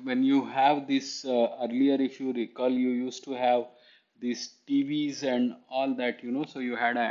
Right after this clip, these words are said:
antenna, and then the T V, from the antenna, cable came and plugged into your, uh, in, into your T V, and, uh, there to get the correct fidelity of it, you had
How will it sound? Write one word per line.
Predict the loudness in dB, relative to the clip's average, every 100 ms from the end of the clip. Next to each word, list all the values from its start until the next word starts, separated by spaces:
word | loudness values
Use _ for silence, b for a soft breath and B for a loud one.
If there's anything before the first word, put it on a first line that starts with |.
| -2
antenna, | -4 -4 -6 -2 2 2
and | 2 0
then | -2 -2
the | -4
T | -6 -8 -8
V, | -8 -10 b b b b -8
from | -4 2
the |
antenna, | 4 4 0 -4 -2 0 -2 -4
cable | -6 -4 -6
came | -6 -2 0
and | 0 -2 -4
plugged | -4 -4 -6
into | -8 -8 -8 -10
your, | -2 -2 -2 -6 b b b b b _ _ _ _
uh, | 6 8 6 2 -4
in, | 0 0 0
into | 2 2 2
your | 2 6 6 4 -8
T | -10
V, | -8 -6 0
and, | 0 0 -6 b b b -6 0
uh, | 2 2 -4 -16 -16 2
there | 6 6
to | 4 -4
get | 0 0
the | 0
correct | 0 4 2 0
fidelity | -2 4 6 6 2 4 10
of | 10 8
it, | 0 0
you | -2 2
had | 6 4